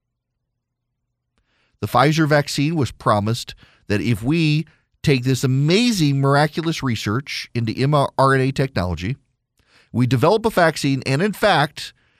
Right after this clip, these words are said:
they came up with the vaccine within forty-eight hours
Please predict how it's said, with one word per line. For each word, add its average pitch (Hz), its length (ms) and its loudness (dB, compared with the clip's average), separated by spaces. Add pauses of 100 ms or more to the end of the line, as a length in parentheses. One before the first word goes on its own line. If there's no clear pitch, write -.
(160)
they 143 160 2
came 160 340 2
up 262 220 2
with 220 140 -2
the 170 80 0
vaccine 135 840 0
within 135 260 2
forty-eight 214 680 2
hours 143 800 0